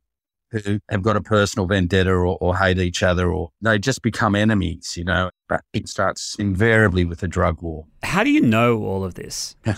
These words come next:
Speaker 2: <laughs> I know it's a bit of an odd question, but where, where are you basing this information off?
Speaker 1: I'll be really honest. So for many, many years,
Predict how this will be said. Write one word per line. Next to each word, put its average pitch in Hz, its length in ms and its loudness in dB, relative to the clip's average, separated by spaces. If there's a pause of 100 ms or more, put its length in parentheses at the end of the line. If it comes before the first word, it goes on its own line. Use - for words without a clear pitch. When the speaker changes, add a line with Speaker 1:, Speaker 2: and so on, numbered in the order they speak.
(160)
Speaker 2:
<laughs> - 200 -6
I 151 480 4
know 160 160 6
it's 143 100 0
a 147 40 -4
bit 143 100 6
of 113 80 2
an 123 60 4
odd 117 200 4
question, 113 460 -2
but 123 140 -8 (340)
where, 175 840 0
where 156 180 4
are 185 40 4
you 185 120 2
basing 123 540 0
this 107 220 -6
information 110 500 -4
off? - 260 -14
Speaker 1:
I'll 175 200 4
be 175 100 0
really 120 220 0
honest. 98 320 -6
So 104 180 -4 (200)
for 120 120 -8
many, 131 240 -2
many 117 240 -2
years, 98 580 -2